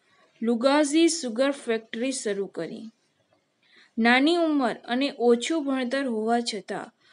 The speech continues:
અસાધારણ હૈયાસૂઝ, સખત પરિશ્રમ, સાહસ અને પરમાત્મામાં અડગ શ્રદ્ધાને કારણે નાનજીભાઈ મહેતા અજાણ્યા પ્રદેશમાં ઉદ્યોગ સાહસિક તરીકે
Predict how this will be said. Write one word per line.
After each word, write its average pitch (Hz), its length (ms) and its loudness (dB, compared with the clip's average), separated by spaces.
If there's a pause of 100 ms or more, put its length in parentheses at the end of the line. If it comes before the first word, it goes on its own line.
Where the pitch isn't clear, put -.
(200)
અસાધારણ 247 920 0 (300)
હૈયાસૂઝ, 240 800 0 (460)
સખત 269 440 0 (120)
પરિશ્રમ, 220 600 -4 (400)
સાહસ 247 680 -2 (140)
અને 285 160 0
પરમાત્મામાં 233 1300 -2
અડગ 277 320 4
શ્રદ્ધાને 233 680 -2
કારણે 190 540 -10 (400)
નાનજીભાઈ 262 640 2
મહેતા 214 540 -4 (400)
અજાણ્યા 262 580 2
પ્રદેશમાં 208 720 -2 (340)
ઉદ્યોગ 269 440 2
સાહસિક 240 680 -2
તરીકે 208 560 -4